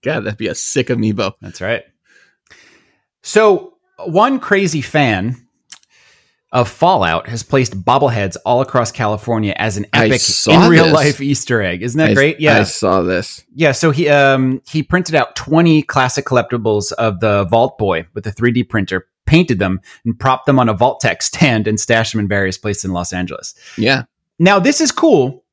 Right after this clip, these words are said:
Speaker 2: because it works. There's obviously, um, Vault Boy bobbleheads in the game that you can collect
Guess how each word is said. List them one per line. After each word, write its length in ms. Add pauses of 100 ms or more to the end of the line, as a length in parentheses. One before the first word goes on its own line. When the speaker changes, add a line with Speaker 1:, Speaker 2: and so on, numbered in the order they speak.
Speaker 2:
because 260
it 100
works. 380
There's 260
obviously, 840
um, 720
Vault 260
Boy 160
bobbleheads 520
in 60
the 80
game 220
that 100
you 80
can 100
collect 460